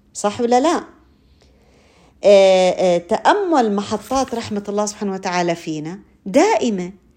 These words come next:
إذن هاي الأشياء اللي أنا عم ب-، بغمر حالي فيها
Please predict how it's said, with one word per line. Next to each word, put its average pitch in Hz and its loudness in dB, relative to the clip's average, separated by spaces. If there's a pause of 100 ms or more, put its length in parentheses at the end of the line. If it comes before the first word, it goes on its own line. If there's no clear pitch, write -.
(380)
إذن 185 2
هاي 359 4
الأشياء 202 0
اللي 165 -2
أنا 170 -4
عم 156 -6
ب-، 151 -2 (380)
بغمر 330 0
حالي 185 0
فيها 151 -6